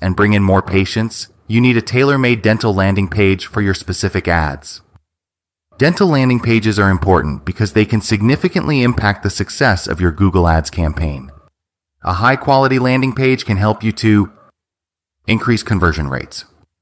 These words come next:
You can significantly increase your conversion rates by creating a landing page to convert visitors into patients.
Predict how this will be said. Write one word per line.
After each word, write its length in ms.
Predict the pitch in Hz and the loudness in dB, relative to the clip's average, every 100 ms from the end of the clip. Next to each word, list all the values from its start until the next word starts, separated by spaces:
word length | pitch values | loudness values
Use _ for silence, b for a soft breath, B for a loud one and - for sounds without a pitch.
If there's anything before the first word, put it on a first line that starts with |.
| _ _ _ _ _ _ | _ _ _ _ _ _
You 100 | 127 | -2
can 140 | 131 143 | 0 0
significantly 720 | 139 127 170 202 208 170 151 | 0 0 -2 0 -2 2 0
increase 360 | 131 135 123 | 0 -2 -2
your 120 | 120 110 | -2 0
conversion 480 | 107 107 107 101 | 0 2 2 2
rates 240 | 92 92 - | 2 2 0
by 160 | 92 | -2
creating 420 | 90 - 98 98 90 | 0 2 2 4 2
a 60 | |
landing 400 | 87 107 113 107 | 2 2 2 0
page 420 | 95 92 90 82 | 0 2 2 0
to 80 | - | -6
convert 420 | - 98 98 95 | -2 0 2 2
visitors 460 | 90 92 92 92 82 | 2 0 2 2 2
into 180 | 87 85 | 0 -2
patients. 680 | 87 90 - - - - | 0 0 0 -6 -8 -14